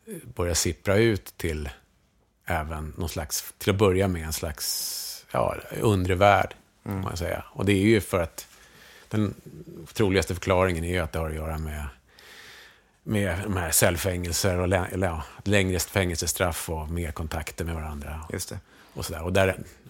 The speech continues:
Speaker 1: och i undre världen har ju funnits behov av ett un-, av ett hemligt språk, så att
Speaker 2: Ja.
Speaker 1: då var det ju tacksamt att plocka ifrån. Och att det sen i sin tur har gått vidare till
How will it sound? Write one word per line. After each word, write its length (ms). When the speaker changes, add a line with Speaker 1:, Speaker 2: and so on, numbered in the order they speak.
Speaker 1:
och 180
i 40
undre 240
världen 280
har 80
ju 100
funnits 260
behov 280
av 80
ett 120
un-, 400
av 160
ett 180
hemligt 280
språk, 380
så 100
att 60
Speaker 2:
Ja. 120
Speaker 1:
då 80
var 100
det 60
ju 40
tacksamt 560
att 80
plocka 340
ifrån. 380
Och 120
att 80
det 100
sen 320
i 40
sin 260
tur 200
har 220
gått 200
vidare 340
till 300